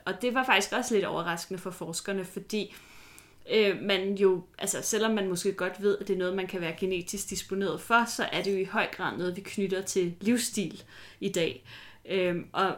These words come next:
man må jo sige, at selvom han var en lille smule slidt, øh, Ötzi, så har han jo haft en livsstil, hvor han har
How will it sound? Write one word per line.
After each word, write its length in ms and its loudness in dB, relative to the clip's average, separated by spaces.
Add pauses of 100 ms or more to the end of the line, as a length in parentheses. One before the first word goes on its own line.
man 160 2
må 80 2
jo 60 2
sige, 460 2
at 120 -4
selvom 420 2
han 240 -4
var 120 4
en 60 0
lille 180 2
smule 260 4
slidt, 540 -2 (180)
øh, 420 2 (200)
Ötzi, 400 2
så 200 0
har 180 2
han 160 2
jo 120 0
haft 280 -4
en 100 2
livsstil, 480 -2
hvor 140 -4
han 160 -4
har 120 -4